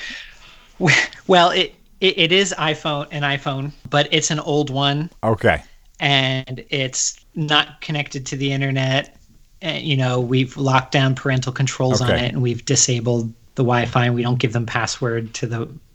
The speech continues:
Speaker 1: the password to the Wi-Fi network. And so we have on it just a few things. And we're also not handing it to them and having them walk away.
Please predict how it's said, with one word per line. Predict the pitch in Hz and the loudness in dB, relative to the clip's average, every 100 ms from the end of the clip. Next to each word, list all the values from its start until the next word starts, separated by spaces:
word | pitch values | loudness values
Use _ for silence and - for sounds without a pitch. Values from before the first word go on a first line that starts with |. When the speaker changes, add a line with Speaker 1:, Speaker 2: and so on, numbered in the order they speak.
| _ - | _ -18
Speaker 1:
the | - 131 135 131 | -6 -4 0 2
password | 123 117 - 120 | 2 0 0 0
to | 127 | 0
the | 117 | 2
Wi-Fi | 117 110 123 113 | 2 2 0 -2
network. | 117 - 107 - - - - - - - - | -4 -6 -8 -10 -18 -20 -18 -18 -18 -16 -4
And | 131 | 0
so | - 123 | 2 2
we | 120 120 | 2 2
have | 143 139 | 2 2
on | 131 | 0
it | 127 | -2
just | - 127 | -4 -6
a | - | -8
few | - 127 | -8 -8
things. | - 131 117 - - - | -6 -6 -6 -10 -10 0
And | 170 | 4
we're | 156 | 6
also | 185 233 214 | 6 4 2
not | 185 143 143 | 2 2 0
handing | - 170 180 175 | 0 0 2 -2
it | - | -4
to | - 175 | -6 -2
them | 180 180 - | -2 -2 -4
and | 143 | -4
having | 151 147 143 | -2 0 0
them | 131 | 0
walk | 127 120 120 | 0 -2 -4
away. | 120 120 95 92 | -6 -6 -8 -12